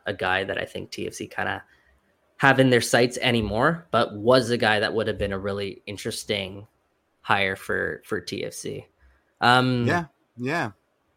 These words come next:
Speaker 1: but yeah, so as, as we talk about it here, you know, the coaching search, it, the question has now become whether or not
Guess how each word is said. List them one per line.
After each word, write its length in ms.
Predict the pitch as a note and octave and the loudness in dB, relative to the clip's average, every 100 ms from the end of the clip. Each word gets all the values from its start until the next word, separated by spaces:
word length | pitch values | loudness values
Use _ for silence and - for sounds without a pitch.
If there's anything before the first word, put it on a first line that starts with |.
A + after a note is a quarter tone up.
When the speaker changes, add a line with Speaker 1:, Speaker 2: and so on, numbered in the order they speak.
| _ _ _ _ F2+ | _ _ _ _ -14
Speaker 1:
but 180 | A#2 C#3+ | -2 6
yeah, 260 | D3 F3 G#2+ | 8 8 6
so 260 | - C3 | 2 2
as, 220 | A#2 A2+ | 2 -2
as 180 | A#2+ A2+ | -4 -4
we 80 | A2+ | -4
talk 240 | A2+ A#2+ | 2 2
about 140 | C3+ A#2+ | 2 -2
it 80 | G2+ | 0
here, 260 | A#2+ A2+ - | -2 -2 -6
you 80 | G#2 | -10
know, 120 | G2+ | -10
the 100 | F#2+ | -8
coaching 340 | - A2+ A#2+ | -4 -4 -6
search, 360 | G#2 A#2 G#2 - | -6 -6 -6 -8
it, 140 | G#2 _ _ _ _ _ _ _ | -12 _ _ _ _ _ _ _
the 80 | A#2 | -10
question 420 | - C3+ B2 C3+ | 0 0 0 -4
has 120 | A#2+ | -8
now 200 | A2+ G2+ | -6 -4
become 540 | G#2+ A2+ A#2 G#2+ G2+ G2+ | -6 -6 -4 -4 -4 -6
whether 360 | G#2 G#2+ A2+ | -6 -2 -2
or 60 | A2 | -2
not 460 | G#2 G2 G2 G2+ | -4 -4 -4 -6